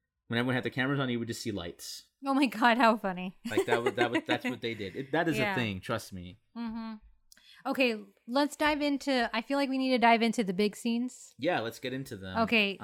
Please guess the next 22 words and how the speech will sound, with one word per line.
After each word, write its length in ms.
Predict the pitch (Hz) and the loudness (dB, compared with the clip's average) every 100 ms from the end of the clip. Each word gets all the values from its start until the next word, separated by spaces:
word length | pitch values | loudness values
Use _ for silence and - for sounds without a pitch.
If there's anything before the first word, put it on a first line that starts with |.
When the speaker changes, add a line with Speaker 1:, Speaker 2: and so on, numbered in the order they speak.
| 208 | 0
Speaker 2:
so 300 | 247 247 240 | 4 4 2
Speaker 1:
Uh, 40 | 202 | 0
Speaker 2:
more 220 | 262 330 | 4 4
specifically, 1120 | - 339 - 285 240 277 240 240 233 226 - - | 4 2 4 2 2 -2 0 2 2 -2 -8 -4
two 220 | - 339 | 6 8
big 200 | 285 269 | 8 6
ones 280 | 240 247 220 | 8 6 6
that 140 | 226 | 6
I 100 | 214 | 6
think 240 | 214 220 208 - | 4 -2 -4 -2
we 100 | 208 | 0
have 120 | 196 | 0
to 60 | - | 2
talk 200 | 202 202 | 0 2
about. 320 | 214 202 - _ _ _ _ _ - | 2 2 0 _ _ _ _ _ -6
The 80 | 220 | 4
car 280 | 247 262 | 8 8
scene 520 | 262 - 247 233 233 - | 6 2 4 4 2 -2
and 140 | 208 | -2
the 40 | 190 | 0
bonfire 400 | 185 190 156 160 | -2 -4 -12 -14
scene. 220 | - - | -14 -16